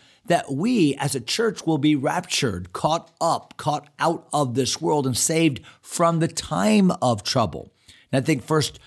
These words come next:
Thessalonians chapter four, First Corinthians chapter fifteen, even John fourteen and Revelation four, uh, all point to that.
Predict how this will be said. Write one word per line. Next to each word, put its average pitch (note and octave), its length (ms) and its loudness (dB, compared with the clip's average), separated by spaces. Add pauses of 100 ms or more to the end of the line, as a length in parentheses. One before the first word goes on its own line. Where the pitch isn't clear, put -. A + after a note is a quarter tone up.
(140)
Thessalonians C#3+ 680 2
chapter - 300 -4
four, D3+ 600 4 (220)
First - 280 0
Corinthians C#3+ 520 -2
chapter C3 240 -6
fifteen, D#3+ 800 0 (280)
even C3 280 2
John C3+ 300 0
fourteen C#3+ 580 -2
and A#2 140 2
Revelation A2+ 520 0
four, C3+ 460 2 (440)
uh, B2+ 200 2 (220)
all C#3+ 240 0
point - 680 -10
to D3 240 4
that. F#2+ 380 -2